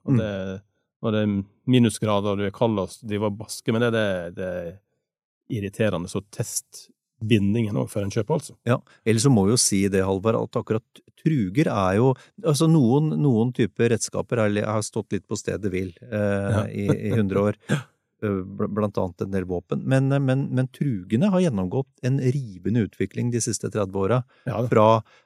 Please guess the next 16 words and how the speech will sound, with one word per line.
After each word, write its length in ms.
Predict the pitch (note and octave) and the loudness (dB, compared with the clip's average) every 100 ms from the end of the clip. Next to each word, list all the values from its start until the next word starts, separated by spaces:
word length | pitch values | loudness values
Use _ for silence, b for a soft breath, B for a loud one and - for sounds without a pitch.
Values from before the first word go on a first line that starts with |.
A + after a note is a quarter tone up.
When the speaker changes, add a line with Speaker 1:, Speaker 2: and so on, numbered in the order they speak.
| b - | b -2
Speaker 2:
omtrent 420 | B2 A2 G2+ F#2+ | 0 2 0 0
å 80 | A2+ | -2
ha 20 | |
stått 220 | G#2+ G#2+ - | -2 -6 -4
på 80 | |
stille 380 | A2 - F#2 F2 | -4 0 0 2
i, 60 | G2 A2 | 0 0
s-, 140 | - - | -4 -6
s-, 140 | A2+ | -10
på 160 | - B2 | -4 -2
stedet 300 | G#2+ G2+ G#2 | 0 2 4
hvil 240 | F#2+ G2+ | 4 2
i 60 | G#2+ G#2+ | 2 2
flere 280 | G#2 G2 G2 | 0 0 0
hundre 240 | G2+ G2 A2 | 0 2 4
år 200 | F#3+ | 4